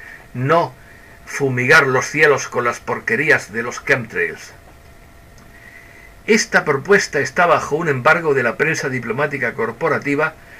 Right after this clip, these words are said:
hasta que se resuelvan los detalles del movimiento del mercado de su estructura, dice la fuente. Sin embargo, dice que ya se ha decidido que el proyecto eclipsará a la multi-, multimillonaria iniciativa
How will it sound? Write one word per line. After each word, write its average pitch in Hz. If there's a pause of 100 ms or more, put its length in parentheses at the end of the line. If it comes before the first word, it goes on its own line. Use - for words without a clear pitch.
(360)
hasta 143
que 143
se 143
resuelvan 143
los 127
detalles 170
del 135
movimiento 131
del 123
mercado 165 (640)
de 113
su 127
estructura, -
dice 127
la 101
fuente. - (720)
Sin 143
embargo, 156
dice 185
que 135
ya 180
se 143
ha 160
decidido 156 (480)
que 139
el 131
proyecto 185
eclipsará 135
a 135
la 131
multi-, 127 (540)
multimillonaria 127
iniciativa 120